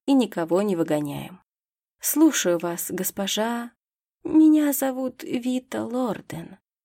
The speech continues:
Видите ли, госпожа Киан, у меня год назад умер муж. Люди мы пожилые, и ничего странного в этом нет.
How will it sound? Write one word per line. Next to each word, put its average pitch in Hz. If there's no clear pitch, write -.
Видите 254
ли, 196
госпожа 262
Киан, 208
у 254
меня 247
год 254
назад 233
умер 233
муж. 208
Люди 285
мы 269
пожилые, 269
и 202
ничего 311
странного 262
в 240
этом 254
нет. 240